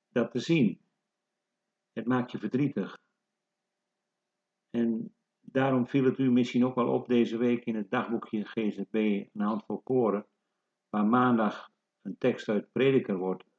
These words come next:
geciteerd. Prediker zeven vers twee, waar staat: "Het is beter naar een klaaghuis te gaan dan naar een huis te gaan waar een feestmaal gehouden wordt." En dat bleef,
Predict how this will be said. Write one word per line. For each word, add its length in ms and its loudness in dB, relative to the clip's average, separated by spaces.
geciteerd. 720 -6
Prediker 400 4
zeven 360 2
vers 240 -4
twee, 280 4
waar 180 -2
staat: 360 -4
"Het 140 0
is 180 -4
beter 500 2
naar 200 0
een 140 -2
klaaghuis 880 0
te 100 -4
gaan 440 -6
dan 120 0
naar 200 2
een 80 2
huis 300 0
te 80 -4
gaan 300 -2
waar 260 -2
een 300 -2
feestmaal 560 0
gehouden 420 -8
wordt." 260 -8
En 140 0
dat 220 2
bleef, 400 4